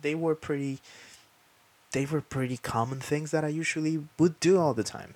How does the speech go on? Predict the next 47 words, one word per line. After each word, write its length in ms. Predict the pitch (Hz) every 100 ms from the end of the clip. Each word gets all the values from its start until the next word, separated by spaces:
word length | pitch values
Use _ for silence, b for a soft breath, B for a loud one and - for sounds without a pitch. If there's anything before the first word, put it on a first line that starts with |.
| -
Like, 280 | 107 98 - - -
I 140 | 117
think 360 | 120 131 131 131
that's 220 | 127 -
pretty 200 | - 127
much 240 | 127 127 - B B
what 220 | - 117
people 320 | - 135 135 123
would 140 | 123
expect 500 | 110 - - 127 -
of 180 | 98 -
me 300 | 87 - - _ _ _
every 240 | 107 107 104
time 280 | - 101
that 100 | 101
I 60 | 98
do 180 | 98 101
a 80 | 101
job. 400 | 107 92 64 - - B B B B B -
And 320 | 104 107 -
for 140 | 131
me, 140 | 123 131
it's 180 | 123
nothing 520 | 127 123 - 117 107 104 -
really 380 | 113 107 104 - - -
new. 440 | 110 113 107 95 - -
It's 240 | 110 -
like 220 | 110 101
th-, 340 | - - - - - _
things 400 | - - 131 139
that 140 | 131 127
I 100 | 123
actually 380 | 117 - 113
need 240 | 107 113 123
to 160 | - 107
do 400 | - 120 104 101 _ _ -
to 120 | 139
be 160 | 147
successful, 680 | 156 165 - 147 - - - -
if, 180 | 120 - - -
if 240 | 127 123 123
you 80 |
know 160 | 127 120
what 100 | 120
I 60 | 117
mean. 220 | 117 107 B B B B B _ -
But 220 | 143